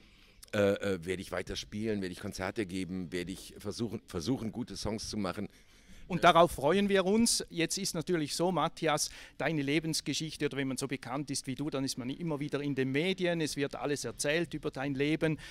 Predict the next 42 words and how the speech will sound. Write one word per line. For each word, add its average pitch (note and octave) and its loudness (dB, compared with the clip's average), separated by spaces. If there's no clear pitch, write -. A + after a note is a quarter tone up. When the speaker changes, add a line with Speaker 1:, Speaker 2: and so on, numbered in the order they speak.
Speaker 2:
Es - -4
gab - -6
Höhen, E3 6
es - -4
gab - -4
Tiefen. F3 -2
Speaker 1:
So. A2 -12
Speaker 2:
Wenn D3+ 0
du D3+ -2
so D3 2
ein C#3+ 2
bisschen D3 -4
zurückschaust, C#3+ 0
worauf B2 0
bist - -6
du C#3 -4
selbst C3 0
besonders B2+ -2
stolz - 0
und C3 -4
worauf A#2+ -2
vielleicht A#2+ -6
ein A#2+ -6
bisschen A#2 -10
weniger? C#3+ -8
Speaker 1:
Ah, G#2 4
ich, A#2 0
ich C3+ -6
guck F3 2
manchmal E3+ 4
in C#3 2
den B2+ -2
Spiegel C3+ 0
und A#2 0
denke, B2 0
du G#2 -4
bist G#2 -6
ein, G2 -2
ein, G2 -4
ein F#2+ -6
unheimlich A#2+ -2
herzlicher, A2+ 0